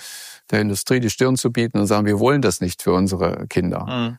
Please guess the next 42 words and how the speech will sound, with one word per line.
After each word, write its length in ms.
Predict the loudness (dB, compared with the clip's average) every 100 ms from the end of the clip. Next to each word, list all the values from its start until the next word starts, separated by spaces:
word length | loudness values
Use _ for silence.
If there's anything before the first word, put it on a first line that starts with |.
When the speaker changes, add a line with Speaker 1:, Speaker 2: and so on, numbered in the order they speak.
| -10
Speaker 1:
Super 420 | -4 -2 0 0
Beispiel, 500 | 2 0 0 -4 -4
finde 180 | -2 -2
Speaker 2:
Und 60 | 0
dann 100 | 0
Speaker 1:
ich. 60 |
Speaker 2:
fällt 340 | 0 0 0 0
weg, 240 | -2 -2
dass 180 | -4 -2
die 120 | -6
Kinder 280 | -4 -2 0
denken, 200 | 0 0
Speaker 1:
Genau. 100 | 2
Speaker 2:
„Ich 40 | 2
verpasse 420 | 0 0 0 2
Speaker 1:
Dann 100 | 2
gibt's, 180 | 0 -2
Speaker 2:
was.“ 60 | 0
Speaker 1:
dann 140 | 0
gibt's 220 | 0 -2
keine 240 | 0 2 2
Neiddebatten, 840 | 2 2 0 0 2 0 0 0
hat 100 | 0
Speaker 2:
Ja. 40 | 0
Speaker 1:
kein 260 | 0 0 0
Kind 220 | -2 0
so 100 | 0
ein 80 | 0
Gerät 360 | 2 0 0
und 240 | -2 -2 0
das 160 | -2
ist 220 | -2 -2 -2
das 140 | -2
Allerbeste. 480 | 0 0 -2 -4 0
Speaker 2:
Ja, 80 | 0
das 160 | 0
ist 80 | -4
wirklich 220 | -4 -2 -2
Speaker 1:
Ja. 40 |
Speaker 2:
einfach, 260 | -4 -8 -6
ja. 80 | -2
Speaker 1:
Ja. 180 | -2